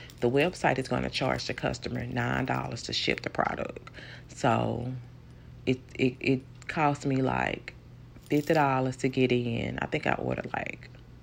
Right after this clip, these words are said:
a thousand envelopes. So just say I paid a dollar per order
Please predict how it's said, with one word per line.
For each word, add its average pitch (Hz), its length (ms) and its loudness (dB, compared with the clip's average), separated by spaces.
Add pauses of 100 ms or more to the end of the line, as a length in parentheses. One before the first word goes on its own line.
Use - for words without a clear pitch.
(680)
a - 80 -4
thousand 135 920 0
envelopes. 139 760 -2 (760)
So 120 580 0
just 127 280 -2
say 123 420 2
I 120 120 0
paid 120 520 2
a 120 60 4
dollar 120 440 0
per - 200 -2
order - 560 0